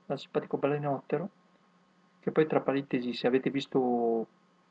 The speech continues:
il cartone animato, è amico di Brook. Quando era piccolo,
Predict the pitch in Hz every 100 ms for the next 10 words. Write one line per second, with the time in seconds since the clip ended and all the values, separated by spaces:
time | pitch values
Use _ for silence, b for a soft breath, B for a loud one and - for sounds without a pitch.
0 | _ - - 143 - 131 127 131 135 -
1 | 117 - 127 127 131 131 139 139 143 147
2 | 139 - 180 - - _ _ _ _ _
3 | _ _ _ _ _ _ _ _ _ _
4 | _ _ _ _ _ _ _ _ _ _
5 | _ _ _ _ _ _ _ _ _ _
6 | _ _ _ _ - - - 156 123 -
7 | - - - 254